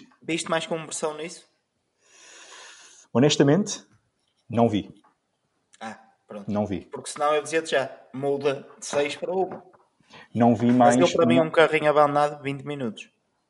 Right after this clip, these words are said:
Speaker 2: Mas eu não vi mais conversão, mas sabes porquê? Mas isto é muito, é muito, mas é muito enganador. E tu, e tu agora acabaste de me dizer uma coisa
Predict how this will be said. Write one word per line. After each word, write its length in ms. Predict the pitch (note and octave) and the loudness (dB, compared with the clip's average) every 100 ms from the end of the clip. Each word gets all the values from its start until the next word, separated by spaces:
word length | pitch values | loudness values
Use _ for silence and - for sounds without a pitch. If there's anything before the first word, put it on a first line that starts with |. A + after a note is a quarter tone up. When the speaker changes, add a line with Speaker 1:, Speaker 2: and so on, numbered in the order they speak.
| _ _ _ _ _ - | _ _ _ _ _ -4
Speaker 2:
Mas 180 | B2 B2 | 0 2
eu 60 | |
não 140 | B2+ B2 | 2 2
vi 80 | |
mais 180 | B2+ B2+ | 0 0
conversão, 380 | - A#2+ - G#2+ | -2 -6 -6 -6
mas 120 | A2 | -4
sabes 160 | C3 - | -6 -4
porquê? 440 | A#2 A#2+ B2+ B2+ - - - A#2 | -4 0 -2 -2 -18 -20 -8 -4
Mas 100 | A#2+ | -2
isto 160 | C3+ C#3 | 0 0
é 20 | |
muito, 320 | C3+ C#3 - | 0 -2 -2
é 80 | C3 | -2
muito, 340 | C#3+ C#3 - - _ - _ _ _ _ | -2 -4 -10 -20 _ -20 _ _ _ _
mas 200 | B2+ C3 | -2 2
é 60 | C#3+ | 4
muito 260 | C#3 C#3+ C3+ | 4 2 2
enganador. 440 | C#3 C3+ A#2+ G#2+ | 2 2 4 4
E 40 | G#2+ | 2
tu, 100 | C3+ | -2
e 160 | B2+ | -2
tu 120 | A#2 | 0
agora 160 | C#3+ D3 | 4 4
acabaste 300 | C3+ B2 - | 4 4 4
de 100 | A#2+ | -2
me 20 | |
dizer 160 | A#2+ C3+ | 0 0
uma 120 | B2 | 0
coisa 420 | A#2 B2 B2+ C3 | 2 2 2 -2